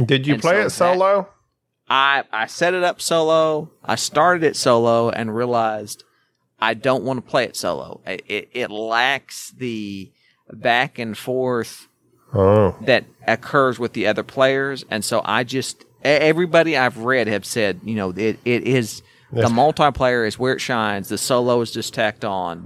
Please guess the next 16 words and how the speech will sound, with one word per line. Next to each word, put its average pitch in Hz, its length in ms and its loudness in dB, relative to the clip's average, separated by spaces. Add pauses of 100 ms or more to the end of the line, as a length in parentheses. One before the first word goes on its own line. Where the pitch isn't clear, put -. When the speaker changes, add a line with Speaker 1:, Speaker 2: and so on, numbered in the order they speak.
Speaker 1:
Yeah. 107 380 6
Speaker 2:
Just 113 220 -8
do 123 80 -2
your 104 200 -6
thing. 87 320 -4 (380)
And 139 140 -2
Speaker 1:
See, 214 60 2
Speaker 2:
so 220 100 0
I - 20 -4
Speaker 1:
that's 254 240 2
Speaker 2:
shelved 202 340 0
Speaker 1:
different. 190 340 -2 (140)
Speaker 2:
it. 226 120 4
Speaker 1:
<clears throat> 180 240 0
Like, 143 340 2
I, 139 200 0